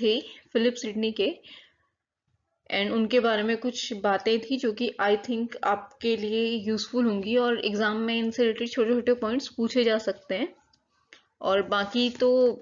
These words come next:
स्पेंसर के साथ तो आपको मैंने बताया था, एडमंड स्पेंसर वाली जो, अ,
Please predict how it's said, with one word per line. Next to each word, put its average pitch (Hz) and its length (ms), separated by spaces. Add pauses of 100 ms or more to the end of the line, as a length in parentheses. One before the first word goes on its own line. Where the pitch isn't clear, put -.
(100)
स्पेंसर 220 460
के 247 140
साथ 240 220 (140)
तो 240 120
आपको 240 540 (160)
मैंने 214 260
बताया 214 340
था, 240 220
एडमंड 220 600
स्पेंसर 214 440
वाली 202 280
जो, 214 220 (580)
अ, 190 100